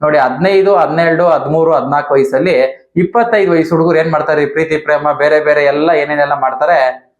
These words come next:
ನೋಡಿ, ಅದನ್ನೆಲ್ಲ ಮಾಡಕ್ ಹೋಗ್ತಾ ಇದಾರೆ. ಈ ಇಪ್ಪತ್ತೈದು ವಯಸ್ಸು ಹುಡುಗರು ನಲವತ್ತು ವಯಸ್ಸು, ಐವತ್ತು ವಯಸ್ಸು ಹುಡುಗರು,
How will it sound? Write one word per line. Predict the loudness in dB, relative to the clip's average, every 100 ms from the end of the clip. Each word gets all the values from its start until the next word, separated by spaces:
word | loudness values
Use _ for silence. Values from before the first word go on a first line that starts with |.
| -10 -8 -8 -4
ನೋಡಿ, | 0
ಅದನ್ನೆಲ್ಲ | 2 2 0 0 0
ಮಾಡಕ್ | -2 -2
ಹೋಗ್ತಾ | -2 0
ಇದಾರೆ. | 0 -2 -6 _ _ 0
ಈ |
ಇಪ್ಪತ್ತೈದು | 0 0 0 2 2 2
ವಯಸ್ಸು | 0 0
ಹುಡುಗರು | 0 2 2 2 0 -6 -14 _ _ -4
ನಲವತ್ತು | -2 2 0 0
ವಯಸ್ಸು, | 0 0 0
ಐವತ್ತು | 2 2 2
ವಯಸ್ಸು | 0 0
ಹುಡುಗರು, | 0 0 2